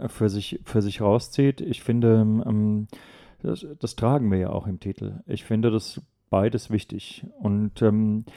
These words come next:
was mir aber tatsächlich im, im öffentlichen, ähm, Diskurs bisweilen zu,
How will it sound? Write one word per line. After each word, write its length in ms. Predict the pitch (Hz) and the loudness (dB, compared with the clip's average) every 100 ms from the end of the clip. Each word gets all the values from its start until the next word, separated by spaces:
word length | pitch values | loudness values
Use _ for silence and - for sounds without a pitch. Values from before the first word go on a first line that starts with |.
| - - - | -20 -20 -12
was 220 | - 113 | 0 0
mir 200 | 135 135 | 4 4
aber 420 | 135 117 117 113 113 113 - | 6 8 8 8 6 2 -2
tatsächlich 720 | 113 107 139 135 151 131 - | 0 2 2 2 2 0 -2
im, 420 | 196 110 110 110 | 0 2 4 2
im 240 | 131 113 107 | 0 -2 0
öffentlichen, 880 | 139 127 143 131 120 110 113 110 113 | 0 -2 -2 -4 -4 -2 0 0 -2
ähm, 420 | 113 104 107 104 _ | -2 0 0 -4 _
Diskurs 640 | 104 - - 143 185 - | -6 -6 2 4 4 0
bisweilen 720 | - 117 - 113 110 107 104 98 _ | -6 -6 0 2 4 2 0 -6 _
zu, 420 | - 107 104 | -6 -4 -2